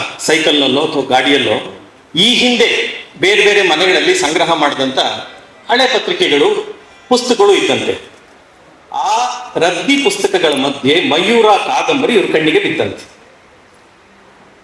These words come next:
ಅವ್ರು ಹೇಳದಂತೆ, "ಯಾವುದೋ ಒಂದು ಕನ್ನಡದ ಪುಸ್ತಕ ಇಲ್ಲಿದೆ, ಈ ಕನ್ನಡದ ಪುಸ್ತಕವನ್ನ ನೀನು ನನಗೆ ಉಚಿತವಾಗಿ ಕೊಟ್ರೆ ಈ ಹೊತ್ತು ನಮ್ಮ ಮನೆಯ ಯಾವುದೇ ದಿನಪತ್ರಿಕೆ ರದ್ದಿ ಪೇಪರ್ಗೆ ನೀನು ಹಣ ಕೊಡ್ಬೇಕಾಗಿಲ್ಲ."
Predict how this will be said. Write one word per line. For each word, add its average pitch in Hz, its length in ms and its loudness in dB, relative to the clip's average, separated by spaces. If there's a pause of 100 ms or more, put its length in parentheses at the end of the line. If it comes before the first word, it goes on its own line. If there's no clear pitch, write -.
(120)
ಅವ್ರು 233 200 0
ಹೇಳದಂತೆ, 214 400 2
"ಯಾವುದೋ 190 200 4
ಒಂದು 196 120 2
ಕನ್ನಡದ 233 380 0
ಪುಸ್ತಕ - 260 -2
ಇಲ್ಲಿದೆ, 139 760 0 (420)
ಈ 196 120 4
ಕನ್ನಡದ 196 420 -2
ಪುಸ್ತಕವನ್ನ 151 520 0 (640)
ನೀನು 226 320 2
ನನಗೆ 170 300 2
ಉಚಿತವಾಗಿ 160 440 -2
ಕೊಟ್ರೆ - 680 -4
ಈ 214 180 2
ಹೊತ್ತು 208 300 2
ನಮ್ಮ 196 300 0
ಮನೆಯ 190 320 2
ಯಾವುದೇ 175 380 0
ದಿನಪತ್ರಿಕೆ 175 500 0
ರದ್ದಿ 170 220 2
ಪೇಪರ್ಗೆ 175 400 0
ನೀನು 170 180 0
ಹಣ 143 240 -2
ಕೊಡ್ಬೇಕಾಗಿಲ್ಲ." 147 560 0